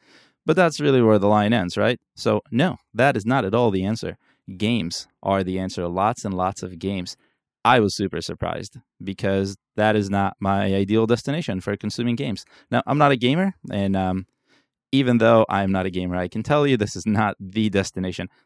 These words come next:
The Mac is not the platform for gamers, and the Mac App Store is probably the last place a gamer would think about consuming games. Now, here's what's interesting. There are five point two thousand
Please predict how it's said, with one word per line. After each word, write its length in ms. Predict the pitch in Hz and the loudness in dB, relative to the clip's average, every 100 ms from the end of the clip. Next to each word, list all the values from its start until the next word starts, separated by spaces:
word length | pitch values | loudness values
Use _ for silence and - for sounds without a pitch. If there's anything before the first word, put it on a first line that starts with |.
| - | -4
The 80 | 127 | -2
Mac 260 | 143 151 | 0 -2
is 100 | 127 | 0
not 140 | 113 107 | 0 -2
the 80 | 101 | -4
platform 440 | 120 127 98 92 | -4 -6 -8 -8
for 100 | 95 | -8
gamers, 500 | 87 90 90 90 92 | -6 -4 -4 -6 -6
and 300 | 101 95 98 | -4 -4 -2
the 60 | 95 | -2
Mac 220 | 110 110 | -2 -2
App 180 | 101 - | -4 -4
Store 400 | - 87 85 85 95 | -6 -4 -4 -6 -6
is 240 | 90 90 | -6 -4
probably 580 | 98 98 92 90 90 90 | -2 -2 -2 -4 -6 -6
the 280 | 92 90 98 | -6 -6 -2
last 280 | 135 131 | 0 -2
place 320 | - - - - | -8 -12 -14 -10
a 40 | |
gamer 260 | 98 101 95 | -4 -2 0
would 160 | 92 - | -2 -4
think 200 | 101 92 | -6 -4
about 220 | 87 - | -4 -4
consuming 580 | - 98 - 101 92 85 | -8 -8 -6 -6 -4 -6
games. 440 | 90 90 - - - _ _ - - _ _ 107 | -6 -8 -10 -18 -20 _ _ -20 -20 _ _ 2
Now, 840 | 107 104 104 104 104 104 104 - - | 4 6 6 6 6 6 4 2 -4
here's 420 | - 170 233 233 190 | -8 -4 -2 -2 -2
what's 200 | 180 - | -2 -4
interesting. 680 | 226 - 113 - 92 95 98 | -4 -4 -6 -4 -4 -2 0
There 120 | 104 | 0
are 60 | |
five 320 | 101 117 131 - | 0 0 0 -2
point 180 | 147 | -6
two 120 | 143 135 | -6 -4
thousand 580 | 120 113 110 113 110 | -2 0 0 -2 -4